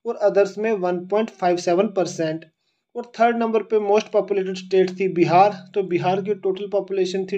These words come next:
टेन पॉइंट फ़ोर वन करोड़, जिसमें हिंदूज एटी टू पॉइंट सिक्स नाइन परसेंट,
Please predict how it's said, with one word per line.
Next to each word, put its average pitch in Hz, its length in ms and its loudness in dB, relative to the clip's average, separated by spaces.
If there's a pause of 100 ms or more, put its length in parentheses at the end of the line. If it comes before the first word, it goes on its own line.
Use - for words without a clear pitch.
टेन 190 320 0
पॉइंट 196 220 0
फ़ोर 180 260 0
वन 202 180 0
करोड़, 208 340 4 (460)
जिसमें 208 380 -4
हिंदूज 190 480 2 (100)
एटी 190 560 -4 (140)
टू 233 160 -6 (120)
पॉइंट 202 220 -2
सिक्स 185 300 -4
नाइन 208 280 0
परसेंट, 220 480 -2